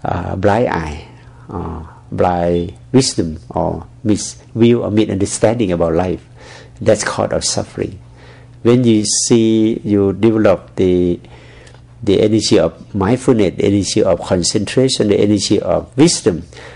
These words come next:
such a energy, such an intelligence is a cause the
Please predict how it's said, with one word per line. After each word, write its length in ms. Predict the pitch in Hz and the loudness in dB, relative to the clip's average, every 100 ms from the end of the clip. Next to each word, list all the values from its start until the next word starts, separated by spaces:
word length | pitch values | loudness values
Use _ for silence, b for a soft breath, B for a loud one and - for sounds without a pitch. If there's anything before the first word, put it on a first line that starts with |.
| B B | B B
such 480 | - - 127 127 117 | -6 0 0 0 0
a 360 | 104 92 98 - - - - - - | 0 -2 -8 -14 -20 -20 -20 -20 -2
energy, 440 | 110 117 117 98 | 0 2 2 0
such 260 | 90 120 107 | 0 2 2
an 80 | - | 2
intelligence 640 | 113 98 123 120 - 113 | 0 2 2 2 2 0
is 180 | 95 - | -2 -6
a 40 | |
cause 440 | - - - 98 - | -8 -6 -2 -2 0
the 280 | 87 82 | -2 -2